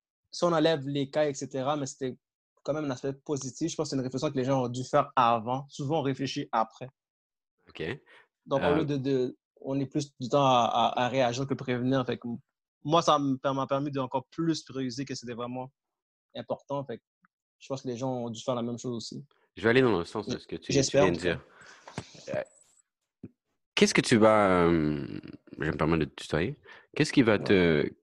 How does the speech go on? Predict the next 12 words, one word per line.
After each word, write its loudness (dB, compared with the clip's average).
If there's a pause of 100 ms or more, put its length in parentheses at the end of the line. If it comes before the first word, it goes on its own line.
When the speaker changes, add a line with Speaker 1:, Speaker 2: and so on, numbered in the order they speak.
(300)
Speaker 2:
qu'est-ce, -8 (880)
dans 8
ta 6
pratique, 2
bon, -2
je -14
peux 0
pas 6
dire 2
dans 2
ta 0
pratique, -4